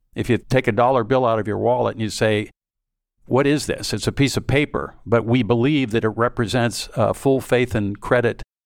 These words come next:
promise from the United States of America to pay one hundred cents." So if that starts to melt down,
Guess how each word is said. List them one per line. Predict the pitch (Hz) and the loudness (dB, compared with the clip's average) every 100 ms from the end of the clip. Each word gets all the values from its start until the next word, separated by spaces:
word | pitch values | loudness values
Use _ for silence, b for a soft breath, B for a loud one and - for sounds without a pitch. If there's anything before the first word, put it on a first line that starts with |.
| - | -14
promise | - 135 135 107 107 | 0 2 2 0 -2
from | - - 113 107 | -6 0 2 2
the | 104 | 2
United | 110 113 101 | 2 0 -2
States | - 113 107 | -2 -2 -2
of | 110 | -2
America | 104 113 113 - - - | 0 0 0 -2 -8 -4
to | - | -4
pay | - 113 104 95 - _ _ - | 0 2 2 -2 -8 _ _ -2
one | 104 107 | 2 2
hundred | 110 98 | 2 0
cents." | - 120 110 - - _ _ _ _ | 0 -2 -2 -8 -12 _ _ _ _
So | - 135 131 | 0 2 4
if | 123 | 2
that | - 165 190 | 2 0 0
starts | - 165 156 - | 0 0 0 0
to | 123 | 2
melt | 135 135 113 | 2 0 -2
down, | 131 131 101 95 98 | 0 0 -2 -6 -12